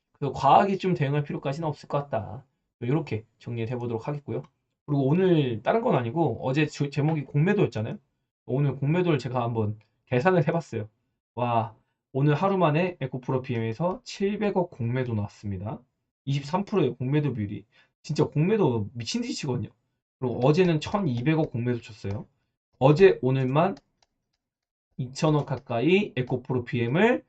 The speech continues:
공매도 쳤습니다. 이거 엄청난 비율이에요, 지금. 그래서 계속해서 지금 한 달 내내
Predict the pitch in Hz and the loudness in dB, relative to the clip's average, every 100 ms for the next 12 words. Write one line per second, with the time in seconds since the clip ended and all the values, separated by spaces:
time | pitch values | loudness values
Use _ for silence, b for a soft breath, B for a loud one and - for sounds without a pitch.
0 | _ - 123 127 123 - - 180 170 113 | _ -4 -2 0 -2 -8 -8 -4 -2 0
1 | 113 175 311 _ _ _ 123 117 120 147 | 0 -2 -4 _ _ _ -8 -4 -4 -2
2 | 208 208 151 127 151 151 113 101 113 202 | 0 2 0 0 2 2 0 -4 -8 -8
3 | b b - 117 113 143 147 170 147 123 | b b -10 -8 -2 -2 2 0 0 -2
4 | 139 175 - 175 170 117 107 104 | -2 -2 -4 0 0 2 0 -4